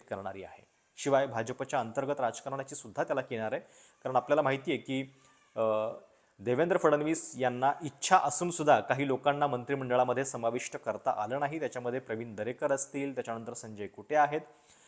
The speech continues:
जरी पूर्णपणे पगडा आत्ता या क्षणाला महाराष्ट्र भाजपवरती त्यांचाच असला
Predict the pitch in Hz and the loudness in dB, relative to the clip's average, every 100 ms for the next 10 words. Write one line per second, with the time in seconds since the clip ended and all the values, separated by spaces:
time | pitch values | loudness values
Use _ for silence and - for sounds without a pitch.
0 | - _ _ _ - 131 151 190 208 202 | -20 _ _ _ -2 4 6 4 2 -4
1 | - _ 147 160 170 175 170 175 139 135 | -16 _ 0 4 6 6 4 4 4 8
2 | 147 151 - - - - 175 143 156 - | 8 8 4 -8 -10 8 8 10 6 4
3 | 160 143 147 131 127 135 - 147 123 113 | 4 6 6 6 6 4 2 -2 0 -4
4 | 127 127 123 - 131 107 107 131 127 147 | -4 -2 -2 -4 -4 -4 -4 -8 -6 -4
5 | - 147 92 | 0 2 0